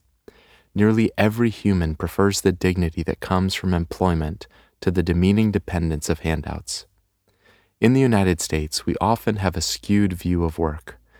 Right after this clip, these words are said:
We might complain about our coworkers, the coffee, the cost of healthcare, and the lack of vacation. We might complain about our boss and the buzzing of the lights.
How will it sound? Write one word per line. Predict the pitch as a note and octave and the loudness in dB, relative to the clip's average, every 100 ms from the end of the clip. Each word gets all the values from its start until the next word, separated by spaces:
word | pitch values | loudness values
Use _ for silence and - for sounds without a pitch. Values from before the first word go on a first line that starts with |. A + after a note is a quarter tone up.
| - - - | -20 -6 2
We | F#3 | 4
might | G3 - | 4 2
complain | - F2 - G2 G#2 | -4 -2 2 2 2
about | F#2 F2 F#2 | 2 2 2
our | F2 | 0
coworkers, | - G2 F#2 F2 F#2 F2+ - | 0 0 0 0 -2 -2 -6
the | - | -8
coffee, | - F2 F#2+ - F#2 | 0 2 2 2 -2
the | F2 | -2
cost | - F#2+ G2 - | 0 2 2 0
of | F2+ | 0
healthcare, | F2 E2+ - F2 E2+ D#2+ - | 0 -2 -4 -2 -2 -2 -4
and | E2+ | -2
the | E2 | 0
lack | E2+ E2+ - | 2 0 0
of | E2+ | -2
vacation. | E2 D#2+ D#2+ - F2 F2 _ _ - - | -2 -2 -2 -2 -4 -8 _ _ -20 -2
We | G#2 | 4
might | G2 A2+ | 6 4
complain | - F#2 - G2+ G2 | 2 0 4 4 4
about | F2 F2+ F#2 | 2 2 2
our | F2+ | 2
boss | E2+ E2+ F2+ - | 0 -2 -2 -2
and | E2+ | -2
the | D#2+ | 0
buzzing | D#2 F2+ F#2 F2+ | 2 2 2 0
of | E2+ | 0
the | D#2+ | -2
lights. | D#2+ D#2 - - | -2 -4 -8 -14